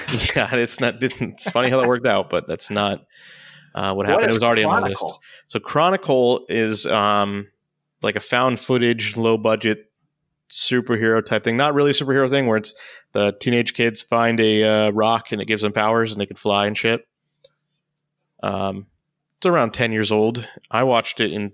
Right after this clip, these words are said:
Speaker 2: theaters when it came out and I enjoyed it a lot. Really cool idea. Um,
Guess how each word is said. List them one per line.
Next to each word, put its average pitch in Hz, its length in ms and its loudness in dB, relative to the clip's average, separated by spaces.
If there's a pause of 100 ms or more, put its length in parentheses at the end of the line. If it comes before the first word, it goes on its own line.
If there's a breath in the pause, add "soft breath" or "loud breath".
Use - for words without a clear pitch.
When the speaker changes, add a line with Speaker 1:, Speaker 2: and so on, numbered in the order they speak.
Speaker 2:
theaters 117 400 2
when 101 120 -2
it 95 100 -4
came 98 200 -4
out 98 220 -2
and 95 120 -6
I 98 120 -4
enjoyed 101 440 -2
it 101 160 -8
a 101 120 -2
lot. 101 600 -2 (360 loud breath)
Really 110 200 2
cool 110 240 0
idea. 101 560 0 (580 soft breath)
Um, 101 360 -10